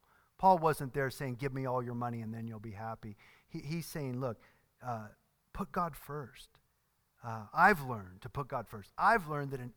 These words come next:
every situation, I could find something to be thankful for. I could praise God in every circumstance, even the bad stuff. He's in prison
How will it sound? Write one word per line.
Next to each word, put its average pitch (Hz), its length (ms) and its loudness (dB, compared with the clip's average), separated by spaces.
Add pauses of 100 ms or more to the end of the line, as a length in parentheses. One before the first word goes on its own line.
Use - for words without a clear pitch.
every 175 360 0
situation, 139 880 -8
I 147 140 -2
could 151 180 -10
find 127 300 -8
something 127 320 -10
to 117 60 -12
be 113 100 -14
thankful 123 500 -12
for. 98 380 -16 (540)
I 156 80 0
could - 160 -6
praise 160 320 -4
God 139 260 -2
in 123 160 -8 (140)
every 156 420 -4
circumstance, 127 1200 -6 (240)
even 185 320 -2
the 143 80 -4
bad 185 500 -4
stuff. - 300 -8
He's 185 240 -6
in 180 120 -2
prison 175 600 -4